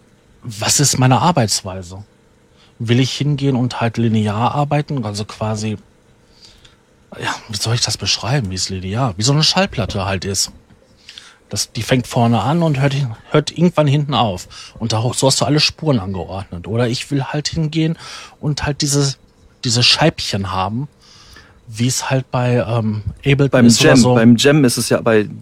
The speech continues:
Speaker 2: wenn du irgendwie eine Jam-Session machst, ist es ja auch sehr oft so, dass du so Scheibchen hast und dann irgendwie Sachen dazu machst, so, ne? Das,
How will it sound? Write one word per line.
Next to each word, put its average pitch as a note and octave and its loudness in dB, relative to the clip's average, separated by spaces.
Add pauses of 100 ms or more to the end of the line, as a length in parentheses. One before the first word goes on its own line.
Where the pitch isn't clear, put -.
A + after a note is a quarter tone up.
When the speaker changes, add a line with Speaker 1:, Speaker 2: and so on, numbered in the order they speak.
(120)
Speaker 2:
wenn A2+ 4
du G#2+ 4
irgendwie G#2+ 2
eine G#2+ 2
Jam-Session A2+ 0
machst, G#2 2
ist G#2 -6
es G2+ -6
ja G#2 4
auch A2+ 4
sehr A2 -2
oft G2+ -4
so, G#2 0
dass G#2 -2
du A2 0 (220)
so B2 -4
Scheibchen A2+ 2
hast G#2+ -2
und G#2+ -4
dann G#2+ 2
irgendwie G#2 -2 (220)
Sachen G#2+ -4
dazu G#2 -2
machst, G#2 0
so, G2 -2
ne? G#2+ -2
Das, A#2 0